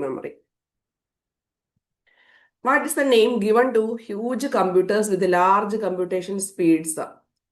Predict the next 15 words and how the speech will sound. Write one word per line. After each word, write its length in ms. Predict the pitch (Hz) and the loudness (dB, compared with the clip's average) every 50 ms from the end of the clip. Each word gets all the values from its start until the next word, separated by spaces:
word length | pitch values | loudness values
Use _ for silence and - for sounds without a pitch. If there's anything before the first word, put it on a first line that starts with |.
| _ _ _ - - | _ _ _ -8 -6
സൂപ്പർ 320 | 262 262 254 262 247 247 - | -6 -4 -2 -2 -2 0 0
കമ്പ്യൂട്ടറിനെയാണ് 680 | 214 202 190 190 190 185 185 190 190 185 160 120 - 262 285 - - _ _ - 190 | 0 2 4 4 4 4 4 4 4 4 4 2 0 -2 -4 -6 -12 _ _ -6 -4
ലാർജ് 400 | 185 185 196 196 208 220 220 233 | -2 0 0 0 0 -2 -4 -6
കമ്പ്യൂട്ടേഷൻ 600 | - 202 185 185 185 180 175 185 190 180 202 196 | -6 -6 -4 -4 -4 -4 -4 -4 -6 -4 -4 -6
സ്പീഡ് 380 | 196 - - 175 170 175 180 180 165 | -6 -4 -2 0 2 2 2 2 2
ഉള്ള 360 | 165 175 208 302 - - _ _ _ _ _ _ _ _ _ _ - - | 2 0 0 -2 -6 -12 _ _ _ _ _ _ _ _ _ _ 0 4
ഇത് 120 | 185 185 185 - 185 | 4 4 4 4 2
എന്ന് 140 | 180 180 175 | 4 4 4
പറഞ്ഞിരിക്കുന്നത്. 420 | 160 160 156 151 151 160 170 190 | 4 2 0 -2 -4 -4 -2 0
Huge 260 | 190 190 202 185 208 214 214 | 2 2 2 2 0 -2 -2
computers 500 | 180 160 165 170 175 170 170 190 208 208 202 | -2 0 2 0 0 0 -2 -4 -6 -6 -6
with 140 | 180 170 170 220 214 185 | -6 -6 -4 -2 0 0
large 340 | 170 170 233 254 - 302 359 392 - - | 0 0 0 -2 -4 -6 -8 -6 -6 -4
computational 680 | 185 165 165 165 165 170 170 170 170 - 190 196 254 269 - | -2 0 0 0 2 0 0 -2 -2 -4 -4 -4 -4 -6 -8
speeds. 400 | - - - 165 160 160 156 - | -6 -2 -2 -2 0 -2 -4 -4